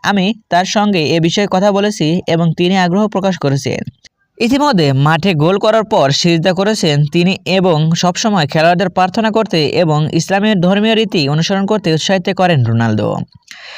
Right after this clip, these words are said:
সাবেক সৌদি আন্তর্জাতিক ফুটবলার আরও জানিয়েছেন, এই তারকা ফুটবল অনুশীলনের সময় যখন আজান শোনা যায়, তখন কোচের কাছে অনুরোধ করে যে, যে স্টেশন সাময়িকভাবে থামিয়ে যেতে,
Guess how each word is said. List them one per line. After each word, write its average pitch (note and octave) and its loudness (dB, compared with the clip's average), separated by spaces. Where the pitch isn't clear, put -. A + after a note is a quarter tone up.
সাবেক B3+ 0
সৌদি A#3+ 0
আন্তর্জাতিক A3+ 0
ফুটবলার E3+ 2
আরও F#3+ 2
জানিয়েছেন, G#3+ 0
এই G#3 0
তারকা A3 2
ফুটবল F#3 2
অনুশীলনের G#3+ -2
সময় F#3 0
যখন D3+ -2
আজান D#3 0
শোনা G#3+ 0
যায়, E3 0
তখন E3+ 0
কোচের F#3 -2
কাছে A3 0
অনুরোধ G3 0
করে A3+ 2
যে, E3 0
যে D#3+ 0
স্টেশন F#3+ -2
সাময়িকভাবে F3+ 0
থামিয়ে D3+ 0
যেতে, B2 -4